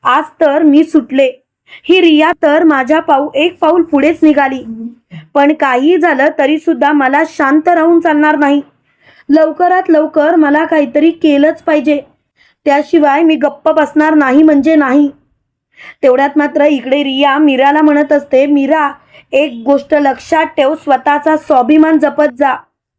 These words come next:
तू जर का असं वागलीस ना मीरा, तर तुला कोणीच या घरात काहीच मान देणार नाही." तेव्हा मात्र मीरा बोलते, "मला मानाची गरजच नाही रिया,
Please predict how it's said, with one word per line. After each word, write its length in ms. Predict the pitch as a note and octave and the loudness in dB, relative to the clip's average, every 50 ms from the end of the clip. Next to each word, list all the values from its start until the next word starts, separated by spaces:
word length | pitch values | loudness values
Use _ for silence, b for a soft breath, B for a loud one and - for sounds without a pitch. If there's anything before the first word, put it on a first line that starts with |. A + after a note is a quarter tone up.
| _ _ b b b b b b | _ _ b b b b b b
तू 100 | E4 E4 | 0 2
जर 220 | C4+ D#4 D#4+ D#4+ | 2 2 0 0
का 140 | D#4 F4 E4 | 0 -2 -2
असं 260 | D4+ D4 D4 - E4+ | -2 -2 -2 -2 -2
वागलीस 380 | D#4+ D#4+ D4+ C#4+ C#4 E4 F4+ F4 - | 0 0 -2 -2 0 -2 -2 -2 -2
ना 100 | G4 G4 | -2 0
मीरा, 320 | F#4 F4 D#4 C#4+ D4 D#4+ E4 - | 2 2 2 2 0 0 0 -2
तर 100 | E4 D#4 | -2 -2
तुला 300 | D4+ - E4 D4+ C#4+ D4+ | -2 -2 0 0 0 0
कोणीच 520 | D#4 D#4 - D4 C#4+ C#4+ D4+ E4+ D#4+ - - - _ _ _ _ _ B B B B | -2 -2 -2 0 2 4 4 4 2 0 -4 -14 _ _ _ _ _ B B B B
या 240 | B C4+ D4 D4+ E4+ | B -2 0 0 0
घरात 340 | E4 C#4+ D4 C#4+ C#4+ D4 E4 E4 - - | 0 0 0 0 0 0 -2 -2 -4 -4
काहीच 360 | D#4+ C#4+ C4+ D#4 E4+ E4+ - | -2 0 0 0 0 0 0
मान 260 | F4 E4 E4 E4 E4 | 0 2 2 2 2
देणार 280 | D4+ D4+ D#4 D#4 D#4 D#4 | 2 0 0 0 -2 -2
नाही." 260 | C#4+ C#4+ C4+ C#4+ E4 | -2 -2 -2 -2 -2
तेव्हा 320 | E4 - D4 C4 C4+ C#4 | -2 -2 -2 -2 0 0
मात्र 460 | D4 C#4+ C#4+ C#4 C#4 D4 D4+ C#4+ C4 B3+ C#4+ - _ _ B B B B B | 0 0 0 -2 -2 -2 -2 0 -2 -4 -6 -10 _ _ B B B B B
मीरा 320 | C#4+ D4 C#4+ C#4 D4 D#4 | 0 0 0 0 0 0
बोलते, 360 | D#4+ D#4+ D#4 D4 - C#4+ C#4 | 0 0 -2 -2 0 0 0
"मला 280 | D4+ D4 C#4 B3+ C#4 C#4+ | 0 0 0 0 0 0
मानाची 520 | D4 C#4+ C4+ B3+ C4 C#4 C#4+ C#4+ - E4+ | 0 0 0 0 0 -2 -2 -2 -2 -2
गरजच 500 | D#4+ A#3+ C4+ B3 C4 C#4 C#4+ E4 E4 E4 - | -2 0 0 0 0 0 0 0 -2 -2 -2
नाही 240 | D#4+ D#4 D4 D4+ D4+ | -2 0 0 0 0
रिया, 320 | C#4 C4 B3+ C#4 C#4+ C#4 | 0 0 -2 -2 -2 -2